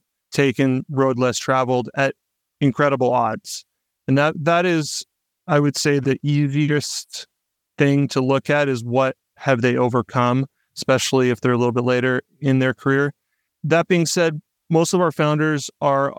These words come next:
also very technical, and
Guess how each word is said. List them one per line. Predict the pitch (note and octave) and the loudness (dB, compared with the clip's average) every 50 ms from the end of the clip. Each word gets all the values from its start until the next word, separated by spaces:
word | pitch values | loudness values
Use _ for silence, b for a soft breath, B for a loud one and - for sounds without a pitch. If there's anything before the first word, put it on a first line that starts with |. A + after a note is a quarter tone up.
| - _ - | -12 _ -2
also | C#3+ C#3 C#3 - - - D3+ D3 C3 | 0 0 0 0 0 0 0 0 0
very | B2 A#2 B2+ C#3 C3+ C3+ C#3 C#3 C3+ C3 A#2+ - - | -2 -2 0 0 0 2 2 0 0 0 -2 -4 -6
technical, | - - C3 B2 - - C#3 C#3+ C#3+ - - F3 F3+ G3 G#3+ A3 - _ _ _ _ _ _ _ _ _ _ _ _ _ _ _ _ _ _ - | -6 -4 -4 -4 -2 0 -2 -2 0 0 0 0 2 0 0 -4 -6 _ _ _ _ _ _ _ _ _ _ _ _ _ _ _ _ _ _ 0
and | C#3+ C#3 C#3 C3+ C3+ C3+ C3 C3 C3 C3 C3 A#2 - | 0 2 2 2 0 0 0 0 0 0 -2 -2 -4